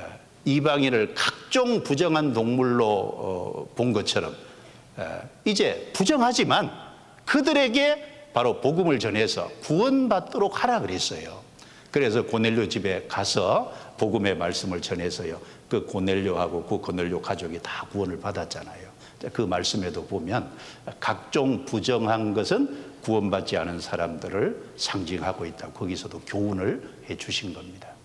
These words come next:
그래서 반드시, 반드시 구원을 받아야 하나님 보실 때 정하고 거룩하게 됩니다.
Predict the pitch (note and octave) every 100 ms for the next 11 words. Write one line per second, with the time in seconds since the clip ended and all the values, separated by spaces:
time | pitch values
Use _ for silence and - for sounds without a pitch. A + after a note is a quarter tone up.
0 | - - - - - - - - - F2
1 | - A2 - - - - - - - A#2
2 | C#3 G3+ - A2 A2+ B3 - - - -
3 | - F2 F2+ G#2 G2 E2 - - - A2+
4 | G#2+ G2+ F2+ - A#2 G2 E2+ E2+ D3 -
5 | - - - - - - - - - -
6 | - - - - - - - - C#3 A#2
7 | G#2 G2+ F2+ F2+ G2 - E2+ - D#2+ E2
8 | F#2+ E2+ - - - - - - G2+ F#2
9 | F#2 E2+ - E2+ F#2 -